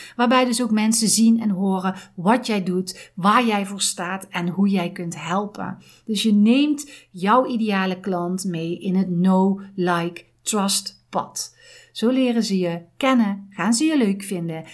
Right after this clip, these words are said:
en gaan ze je vertrouwen. Dus zo'n D M die ik net gekregen heb, die volstaat totaal niet aan, aan, aan dit pad.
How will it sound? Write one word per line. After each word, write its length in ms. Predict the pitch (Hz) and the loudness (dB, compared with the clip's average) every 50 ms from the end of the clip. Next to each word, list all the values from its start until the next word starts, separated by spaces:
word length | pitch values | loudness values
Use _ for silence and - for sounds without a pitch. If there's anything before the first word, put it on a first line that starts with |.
| - _ | -16 _
en 160 | - 220 190 | -2 -2 0
gaan 240 | 190 190 185 185 190 | 0 2 0 2 0
ze 160 | 185 180 165 | 0 -2 -4
je 180 | 165 165 165 160 | -6 -6 -6 -8
vertrouwen. 840 | - 170 - - - - - - 190 190 196 - - - - - - _ _ _ _ _ _ _ _ _ _ _ _ _ - - - - - - - | -8 -10 -12 -12 -10 -8 -4 0 0 0 0 0 -2 -8 -12 -16 -20 _ _ _ _ _ _ _ _ _ _ _ _ _ -20 -20 -20 -20 -20 -6 -2
Dus 320 | 220 202 214 208 196 - | 0 2 2 2 0 -4
zo'n 320 | - - - 277 320 370 | -4 0 2 2 4 4
D 20 | 370 | 4
M 360 | 359 320 220 170 170 170 180 | 2 2 2 0 -2 -4 -2
die 220 | 180 226 285 - | 0 0 0 0
ik 120 | 370 359 - | -2 -2 0
net 200 | 339 339 330 - | -2 -2 -2 -4
gekregen 680 | - 247 233 - 262 277 302 311 277 254 226 208 202 | -6 -6 -4 0 0 2 2 2 2 0 2 2 2
heb, 100 | 202 202 196 202 | 0 0 0 2
die 200 | 202 220 226 226 | 2 4 2 2
volstaat 580 | 240 233 - - - - 277 277 285 285 - | 0 -2 -2 -2 0 2 2 2 0 0 0
totaal 720 | 262 240 220 226 - - - 302 277 302 311 320 311 302 240 | 2 2 2 0 -2 0 2 4 4 6 4 4 2 2 4
niet 580 | 220 220 233 262 294 311 302 - - - _ _ _ _ _ _ _ | 4 6 6 6 6 2 0 -6 -10 -12 _ _ _ _ _ _ _
aan, 320 | - 240 226 226 226 226 226 | 0 2 2 2 2 0 -2
aan, 240 | - 254 226 220 - | -2 -4 -4 -2 -2
aan 220 | - 233 208 202 | 2 2 4 4
dit 220 | 190 233 226 226 - | 4 4 2 0 -2
pad. 400 | 202 160 160 - - - - | -6 -6 -6 -8 -12 -16 -16